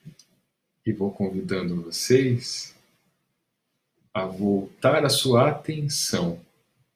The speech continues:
pro ambiente externo. Isso. Através de uma contagem de um até cinco. Um, respirando fundo.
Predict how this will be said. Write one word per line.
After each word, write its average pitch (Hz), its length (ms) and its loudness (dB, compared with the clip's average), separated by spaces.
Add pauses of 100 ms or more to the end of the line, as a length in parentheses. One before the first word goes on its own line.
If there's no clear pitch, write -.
pro 98 100 -2
ambiente 92 840 -4 (280)
externo. 127 720 2 (2750)
Isso. - 1040 -8 (840)
Através 98 460 0
de 113 60 0
uma 104 120 2
contagem 117 500 2
de 107 180 0
um 147 160 0
até 139 200 -4
cinco. - 580 -6 (300)
Um, 175 260 0 (600)
respirando 92 600 -4
fundo. 98 500 -6